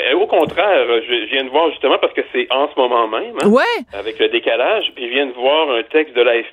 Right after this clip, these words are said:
Speaker 1: P qui, qui est apparu, euh, sur notre site du journal, là, il y a, il y a pas longtemps, euh, il y a quelques minutes, euh, disant que égo, égo portrait, autographe, euh, la-,
Speaker 2: <laughs>
Speaker 1: l'acteur américain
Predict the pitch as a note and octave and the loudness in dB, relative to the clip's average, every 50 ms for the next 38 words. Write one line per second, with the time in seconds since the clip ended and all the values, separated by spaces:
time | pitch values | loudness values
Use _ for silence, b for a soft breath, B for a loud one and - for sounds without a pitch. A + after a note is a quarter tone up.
0 | _ - C#3+ D#3 D#3+ D#3 - A#2 A2 G#2 - A#2+ - B2+ B2 - B2+ A2+ A2+ A2 | _ -4 -2 -2 -2 -4 -6 -10 -10 -8 -8 -4 -2 -2 0 0 2 2 2 0
1 | A2 A2+ C3 C#3 C#3 C#3 B2+ A2+ G#2+ - C3 A2 A2 G#2+ G2+ - - - D3 - | -2 -6 -8 -8 -6 -4 -4 -4 -4 -4 -6 -4 -4 -4 -6 -6 -6 -8 -8 -8
2 | - A2+ A#2 A2 G#2+ A2 A2+ B2+ C3+ C3 B2 A2 G#2+ G2+ G#2 G2+ F#2 G2 G2+ - | -8 -6 -4 -4 -2 0 0 0 0 -2 -2 -2 -2 -2 -2 -4 -4 -6 -4 0
3 | - B2 B2 A#2+ A2+ - - C#3+ F#3 A#3+ - B B B B B B _ _ - | 2 2 2 2 0 -2 -2 -4 -4 -4 -6 B B B B B B _ _ 0
4 | - G#2+ G#2 G#2 G#2 G#2 - A#2+ A#2 - C3+ A#2+ A2+ A#2 C#3+ A3 - - - B2+ | 2 4 4 4 2 0 -2 -2 -2 -2 -2 -2 -2 0 -2 -2 -2 -2 -2 0
5 | A#2+ A2+ A2 A2 A2 A2 G#2+ G#2+ A2+ B2+ C#3 D#3+ D3+ - - A#2+ A2+ A2 A2 G#2+ | 2 2 0 0 -4 -8 -8 -2 0 0 2 0 -2 -2 -2 0 2 2 2 2
6 | A#2 C3 C3 C#3+ D#3+ E3+ - C3+ C#3+ C#3 D3+ E3+ F3+ F3+ - C#3+ C#3 - - - | 0 0 0 0 0 0 0 -2 -6 -2 0 -2 0 0 0 0 -2 -2 -4 -6
7 | A2+ A#2+ C#3 D#3+ D3+ B2 C#3 C#3+ C#3+ - B2 - A2+ G#2 G2+ A2+ C3 C#3+ D#3 E3 | -2 0 2 2 2 0 -2 -2 -2 -2 -4 -2 -2 -2 -2 0 -2 -2 -4 -6
8 | D#3+ - - - - A2+ A2+ A2 G#2+ G#2+ G#2+ G#2+ A#2 A2 A2 A2 G#2 A#2+ B2 A2+ | -10 -16 -16 -8 -2 -2 0 0 2 0 0 0 0 0 0 0 0 -2 -2 -4
9 | - - D3+ D3 C#3+ C3+ C3 B2+ B2+ - - - D3 D#3 | -4 -4 -2 0 0 0 0 -2 -2 -4 -4 -2 -2 -2